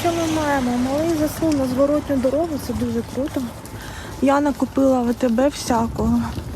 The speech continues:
Розпаковка зараз буде. В Аврору теж заходила. Ось і зараз топаю додому, тут не можу проїхати нормально. Малий спить, не прокидається через таку дорогу, але б хотіла, щоб все було гладенько.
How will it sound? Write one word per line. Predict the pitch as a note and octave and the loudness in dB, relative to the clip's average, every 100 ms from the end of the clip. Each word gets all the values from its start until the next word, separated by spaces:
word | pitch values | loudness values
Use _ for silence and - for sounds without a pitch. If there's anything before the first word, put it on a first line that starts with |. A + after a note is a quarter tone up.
| - - - - | -10 -10 -10 -4
Розпаковка | A#3+ A#3+ - - A#3+ A#3 - A3 | -4 -4 -6 -4 -2 -4 -8 -4
зараз | A3 A3+ A3 | -4 -4 -4
буде. | G#3 A#3 A3 A#3 - - | -4 -4 -2 -6 -6 -4
В | A#3 | -4
Аврору | A3+ A#3+ D#4+ F4+ E4+ - | -2 0 0 0 -2 0
теж | C#4+ C4+ - | 0 0 -4
заходила. | B3+ - C4+ B3 B3+ B3+ - - - - - - - - - | -6 -2 0 0 -2 -4 -8 -10 -10 -10 -10 -10 -10 -8 2
Ось | F4 E4 F4 | 2 4 2
і | |
зараз | E4+ F4+ E4+ | 4 2 0
топаю | - F4 - D4 | 2 2 4 0
додому, | C#4+ C4 F4+ E4 - | 2 2 2 2 -2
тут | C#4 - - - - D4 | -6 -6 -8 -8 -6 0
не | D4+ | 2
можу | D4 C#4 B3 | 4 2 0
проїхати | A#3+ C4 D#4+ - C4+ A#3+ | 0 0 0 0 0 0
нормально. | A#3 A#3+ A#3 A3+ A#3 A#3+ - - - - - - - - | 2 2 2 0 0 -2 -4 -8 -6 -6 -6 -4 -2 2
Малий | D#4+ F#4+ F4+ | 4 4 4
спить, | - F#4 - | 4 2 4
не | E4 | 2
прокидається | F4 - E4+ A4+ A#4 F4+ D#4 | 2 2 2 4 4 2 2
через | D4+ C#4+ | 2 0
таку | - C#4 C4+ A3+ | 0 0 2 2
дорогу, | C4 C4 B3 A#3+ | 4 4 2 0
але | B3 B3+ D4+ | 0 2 0
б | - - | -2 -6
хотіла, | - D4+ C#4+ | -4 -2 0
щоб | C4+ C4 A3+ - C4 - - - - - | -2 -4 -6 -6 -4 -2 -2 -2 -2 2
все | D4+ | 4
було | C4 D4 | 6 4
гладенько. | C#4 C#4+ A#3+ A#3+ A#3+ B3 | 6 4 4 4 4 2